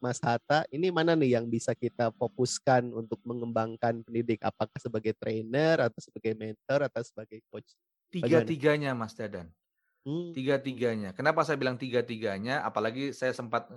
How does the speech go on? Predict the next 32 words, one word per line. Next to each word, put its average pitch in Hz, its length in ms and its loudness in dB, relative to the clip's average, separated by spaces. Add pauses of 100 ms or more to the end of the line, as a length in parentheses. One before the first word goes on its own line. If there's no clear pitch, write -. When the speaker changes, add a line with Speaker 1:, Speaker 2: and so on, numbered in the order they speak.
(100)
Speaker 2:
dengar 120 260 -4
tadi 123 160 0
kurikulum 120 480 -2
ngumpet 139 400 0
ya. 165 120 2 (480)
Sempat 143 280 2
Speaker 1:
Hmm, 127 80 0
Speaker 2:
waktu 120 120 -4
Speaker 1:
hmm. 113 60 -4
Speaker 2:
itu 135 100 0
saya, 131 200 4 (120)
eee, 123 320 -2
ngob-, 131 220 -2 (100)
apa, 160 100 0 (100)
waktu 127 240 -2
ngobrol-ngobrol 127 560 0
yang 123 240 -2
dulu 151 420 2
gitu, 127 180 -4
saya 135 200 0
pernah 127 340 -4
Speaker 1:
Ya, 113 120 -8
ya. 127 100 -8 (200)
Speaker 2:
dengar 131 200 0
dari 127 120 2
Mas 117 120 0
Dadan, 139 320 4
Bu 127 140 0
Cita 143 460 2
gitu, 151 320 -4 (560)
bahwa 123 300 6 (120)
trainer 175 360 6